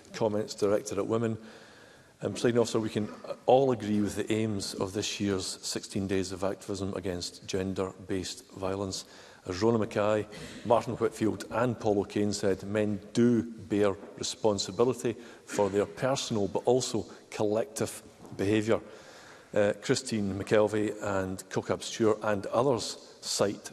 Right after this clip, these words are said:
Police Scotland's That Guy campaign. Now, no one here can disagree with its sentiment, but some might question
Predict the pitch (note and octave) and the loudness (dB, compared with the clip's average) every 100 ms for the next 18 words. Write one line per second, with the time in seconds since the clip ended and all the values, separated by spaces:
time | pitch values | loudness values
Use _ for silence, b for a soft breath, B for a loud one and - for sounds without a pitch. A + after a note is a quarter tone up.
0 | - - A2 - - A2 - G#2 F2+ - | -8 -4 -2 -2 0 0 0 -4 -6 -10
1 | - G#2 G2+ - G#2 A2 - B2 A2 - | -6 -2 0 2 2 2 0 -2 -2 -4
2 | G2+ F#2+ B B A2+ G#2+ A#2+ B2 C#3 A#2+ | -4 -6 B B 0 0 2 4 4 4
3 | G2+ A#2 - G#2 G2+ A2 G2+ G#2 A2 G#2 | 4 2 2 -2 -2 -4 -4 0 2 2
4 | B B - A2 G#2+ - G#2+ - - A#2+ | B B -2 0 0 -4 -6 -4 0 2
5 | B2 B2+ G#2 - B B - - - A#2+ | 0 -2 -4 -4 B B -4 -2 0 0
6 | A2 A#2 A2+ B2 - - - A#2 G#2+ - | 0 -4 0 0 -2 -8 -2 0 0 -2
7 | G#2 | -6